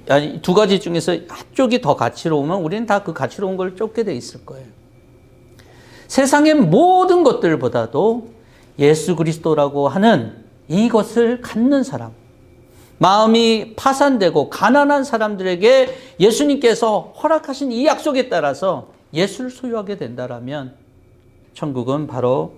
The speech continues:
그들의 것입니다. 천국은 그래서 내가 노력해서 가는 곳이 아니에요.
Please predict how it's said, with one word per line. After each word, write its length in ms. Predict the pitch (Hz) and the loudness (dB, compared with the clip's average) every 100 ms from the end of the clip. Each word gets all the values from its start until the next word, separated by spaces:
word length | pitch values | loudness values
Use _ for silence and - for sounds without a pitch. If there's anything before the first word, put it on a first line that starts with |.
| _ _ | _ _
그들의 400 | - 127 135 147 | -10 -4 -2 -2
것입니다. 480 | 147 - 127 110 - - - - - - - - - | -6 -14 -18 -20 -20 -20 -20 -20 -20 -20 -20 -20 -4
천국은 320 | 233 240 269 | 0 2 2
그래서 300 | 240 214 233 | 2 2 2
내가 180 | 170 190 | 2 2
노력해서 460 | 165 185 214 190 | 4 2 2 0
가는 220 | 180 160 147 | 0 0 -4
곳이 200 | 135 160 | -6 -8
아니에요. 320 | 131 120 107 | -10 -12 -20